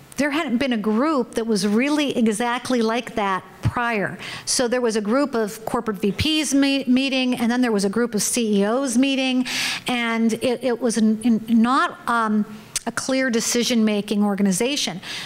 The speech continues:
So once we had that in place, we started defining, so what is this group gonna do? And, um, the strategic planning process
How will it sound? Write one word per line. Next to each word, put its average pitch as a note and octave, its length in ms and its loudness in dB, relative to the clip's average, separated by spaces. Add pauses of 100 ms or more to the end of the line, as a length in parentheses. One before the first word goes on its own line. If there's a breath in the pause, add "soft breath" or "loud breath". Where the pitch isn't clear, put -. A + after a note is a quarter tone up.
So - 160 0
once F4 300 0
we G4+ 100 2
had C#4+ 140 0
that C4+ 180 0
in C#4 80 -2
place, A3 320 -2
we C4 60 2
started C4+ 240 -2
defining, B3+ 420 -2
so A#3+ 140 -2
what C#4+ 180 0
is D#4+ 120 -2
this C#4 180 0
group B3+ 260 0
gonna A3 200 0
do? F#3 500 0 (500 loud breath)
And, B3 460 0 (340 loud breath)
um, A#3 240 2
the A#3+ 80 2
strategic D#4 560 -4
planning C4+ 320 0
process G#3+ 720 -2